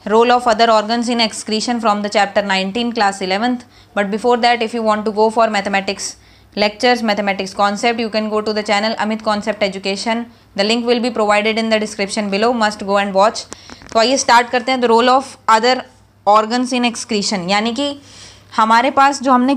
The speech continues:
किडनी पढ़ लिया है, उसके अलावा भी बहुत सारे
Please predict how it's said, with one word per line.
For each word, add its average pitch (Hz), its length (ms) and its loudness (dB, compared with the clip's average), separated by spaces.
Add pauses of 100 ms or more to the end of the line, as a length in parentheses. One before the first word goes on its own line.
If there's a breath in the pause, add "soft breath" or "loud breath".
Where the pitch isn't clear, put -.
(100)
किडनी 254 260 4 (100)
पढ़ 247 100 4
लिया 226 260 2
है, 190 240 0 (580 soft breath)
उसके 277 440 0
अलावा 226 600 4
भी 220 360 -6 (260)
बहुत 220 340 0
सारे 226 280 0